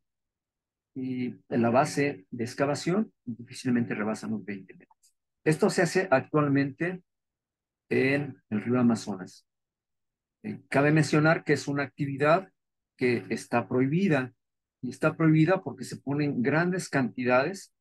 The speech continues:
de material fino en suspensión, lo que genera, a su vez, una pluma de material en suspensión que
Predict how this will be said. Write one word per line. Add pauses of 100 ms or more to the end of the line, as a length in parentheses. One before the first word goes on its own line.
(300)
de
material
fino
en
suspensión, (880)
lo
que
genera,
a
su
vez, (1500)
una
pluma (380)
de
material
en
suspensión (800)
que